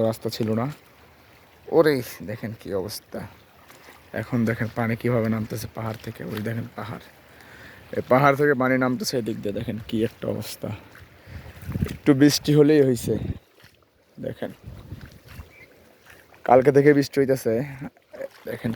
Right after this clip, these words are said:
কি একটা অবস্থা, কত পানি নামতেছে দেখেন পাহাড় থেকে। মাশাআল্লাহ, মাশাআল্লাহ। ওই দিক দিয়ে তারপরে এক সাইড বন্ধ করা আছে, যদি খোলা থাকতো তাহলে তো কাম সারছিল। শুধু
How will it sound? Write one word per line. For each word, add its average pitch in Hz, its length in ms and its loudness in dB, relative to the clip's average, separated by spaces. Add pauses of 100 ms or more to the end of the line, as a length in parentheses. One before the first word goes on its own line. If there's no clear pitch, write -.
কি - 80 -18 (120)
একটা - 140 -4 (100)
অবস্থা, - 340 -6 (2500)
কত 127 160 4 (140)
পানি 127 260 4
নামতেছে 123 380 -2
দেখেন 113 200 -8 (100)
পাহাড় 113 300 -10
থেকে। 107 160 -14 (100)
মাশাআল্লাহ, 110 460 -2 (120)
মাশাআল্লাহ। 110 520 -6 (2000)
ওই 113 120 0
দিক 127 140 4
দিয়ে 127 160 4
তারপরে 135 320 4
এক 131 120 0
সাইড 139 140 4 (100)
বন্ধ 127 160 0 (120)
করা 123 180 4
আছে, 120 180 -8
যদি 123 200 -2
খোলা 135 260 4
থাকতো 135 260 -2
তাহলে 131 160 6 (100)
তো 131 60 4 (100)
কাম 123 120 0 (100)
সারছিল। 117 380 -2 (2500)
শুধু - 180 0